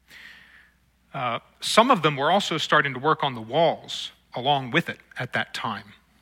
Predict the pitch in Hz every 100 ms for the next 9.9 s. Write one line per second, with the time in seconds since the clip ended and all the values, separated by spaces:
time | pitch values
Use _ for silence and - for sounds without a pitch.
0 | _ _ _ - - - - _ 160 156
1 | - - _ _ _ _ _ _ _ _
2 | _ _ _ _ 147 202 285 240 - 214
3 | 208 190 165 139 175 165 147 139 175 175
4 | - 165 160 147 135 143 160 139 117 -
5 | _ _ _ _ _ _ _ - 180 202
6 | 156 - 196 196 147 110 - - 143 127
7 | 117 196 143 110 - _ _ _ - 190
8 | - 202 165 151 170 156 127 - 143 135
9 | 175 165 139 - 202 190 151 143 120